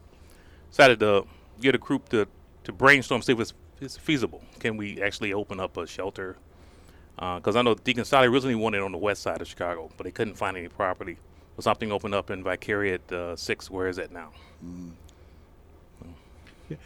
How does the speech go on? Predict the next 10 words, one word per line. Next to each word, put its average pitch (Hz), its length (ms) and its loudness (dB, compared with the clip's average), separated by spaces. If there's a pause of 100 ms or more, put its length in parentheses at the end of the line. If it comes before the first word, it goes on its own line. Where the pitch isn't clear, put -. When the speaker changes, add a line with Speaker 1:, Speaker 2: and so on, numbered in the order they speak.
(240)
Speaker 3:
yeah, 156 140 4
Deacon 190 240 4
Sally 175 300 4
was 139 180 -2
definitely, 139 560 -2 (120)
um, 127 520 -2 (760)
yeah, 117 120 -12
Speaker 1:
Mm-hmm. 101 120 -10
Speaker 3:
from 160 220 2
my 143 320 4